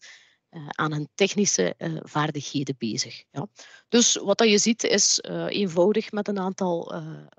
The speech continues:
afbeeldingen, maar toch al wat meer opmaak naar kolommen en stijlen die je zelf kan gaan uitkiezen in de schablonen.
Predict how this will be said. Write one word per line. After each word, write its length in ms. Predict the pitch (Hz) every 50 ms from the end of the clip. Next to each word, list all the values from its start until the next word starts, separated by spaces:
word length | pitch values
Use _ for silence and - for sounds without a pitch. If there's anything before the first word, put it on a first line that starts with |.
| _ _ _ _ _ _ _ _ - - _ _
afbeeldingen, 880 | - - 175 180 202 180 214 214 220 226 - 220 208 214 214 214 220 - - - - _ _
maar 140 | - 190
toch 160 | - - 233 196
al 140 | 240 226
wat 140 | 214 214 220
meer 300 | 208 208 220 233 240 226
opmaak 580 | - - 220 - - 220 214 208 214 220 - -
naar 280 | 190 185 180 185 185 -
kolommen 540 | _ - 175 170 170 170 185 190 185 180 180
en 240 | 185 - - 151 156
stijlen 580 | - - - - 151 160 170 165 160 160 160 -
die 220 | _ _ - 170 165
je 60 | 160
zelf 360 | 151 - 139 135 139 139 -
kan 200 | - 143 135 135
gaan 180 | 131 135 135 127
uitkiezen 580 | _ - 190 185 - - - 180 160 - 143 139
in 160 | - - - 165
de 100 | 147 -
schablonen. 580 | - - 139 135 - 120 120 - - 131 -